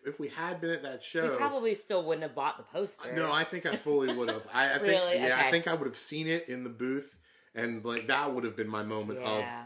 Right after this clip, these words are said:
Speaker 1: of, "Oh my goodness, they make these
Speaker 2: Right.
Speaker 1: things, and I need to,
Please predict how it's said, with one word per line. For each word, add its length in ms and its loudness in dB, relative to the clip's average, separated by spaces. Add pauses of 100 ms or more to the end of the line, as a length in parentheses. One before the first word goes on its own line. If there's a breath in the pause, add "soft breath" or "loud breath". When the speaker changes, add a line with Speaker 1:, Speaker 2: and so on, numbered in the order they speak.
(420 soft breath)
Speaker 1:
of, 100 0
"Oh 60 4
my 160 0
goodness, 380 2
they 120 -4
make 260 -2
these 280 -10
Speaker 2:
Right. 100 -4
Speaker 1:
things, 420 -12
and 140 -6
I 120 -4
need 260 -8
to, 180 -4